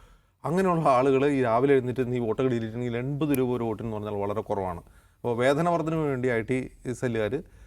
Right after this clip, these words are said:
സമരം ചെയ്യേണ്ട അടിയന്തര ഘട്ടമാണ് എന്ന് എനിക്ക് ഈ വാർത്ത കണ്ടു. കാരണം ഈ ട്വീറ്റ് റീട്വീറ്റ് ചെയ്യാനൊക്കെ രണ്ട് രൂപയാണ്. ര-, ഒരു ട്വീറ്റ്, ഇപ്പോൾ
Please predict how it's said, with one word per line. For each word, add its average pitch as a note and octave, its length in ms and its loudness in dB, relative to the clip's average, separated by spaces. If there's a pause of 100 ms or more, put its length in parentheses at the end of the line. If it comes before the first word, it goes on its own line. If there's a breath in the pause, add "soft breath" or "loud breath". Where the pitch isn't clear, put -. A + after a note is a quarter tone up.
സമരം C3+ 340 0
ചെയ്യേണ്ട A#2+ 220 -2
അടിയന്തര B2 500 2
ഘട്ടമാണ് A2 360 0
എന്ന് A2 180 -2
എനിക്ക് A2+ 280 0
ഈ B2 40 2
വാർത്ത G#2 260 0
കണ്ടു. F2+ 260 -6
കാരണം C3 220 -4 (460 soft breath)
ഈ A#2 160 0
ട്വീറ്റ് D#3+ 520 2
റീട്വീറ്റ് D3+ 340 -2
ചെയ്യാനൊക്കെ C#3 300 0
രണ്ട് B2+ 220 0
രൂപയാണ്. G#2 480 -2
ര-, A#2+ 40 -6 (200)
ഒരു C3+ 120 4
ട്വീറ്റ്, C#3+ 340 -2
ഇപ്പോൾ A#3+ 560 -4